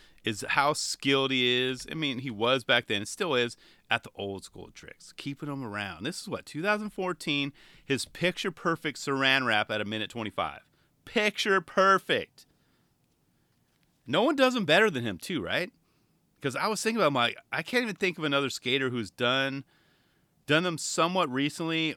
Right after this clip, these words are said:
Chris Haslam, did, did he do them too?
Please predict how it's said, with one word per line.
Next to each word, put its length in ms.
Chris 200
Haslam, 460
did, 240
did 160
he 100
do 140
them 160
too? 300